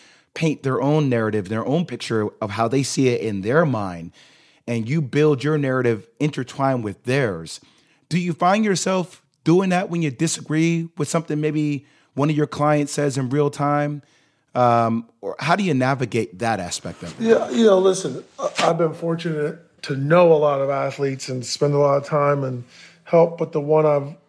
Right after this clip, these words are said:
Speaker 2: kinda on-, basically only worked with is LeBron, right? From a bus-, from a working relationship. So I'm always able to give good advice to other athletes 'cause I don't have a,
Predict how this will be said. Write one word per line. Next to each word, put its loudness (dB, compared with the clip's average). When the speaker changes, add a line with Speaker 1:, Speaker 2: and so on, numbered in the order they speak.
Speaker 2:
kinda -4
on-, -2
basically 2
only -2
worked 0
with -4
is -4
LeBron, 2
right? 2
From 0
a 2
bus-, 0
from -2
a 0
working -2
relationship. 0
So 2
I'm 4
always 4
able 0
to -8
give -6
good -2
advice 2
to 0
other 6
athletes 4
'cause -2
I 6
don't 2
have 0
a, 0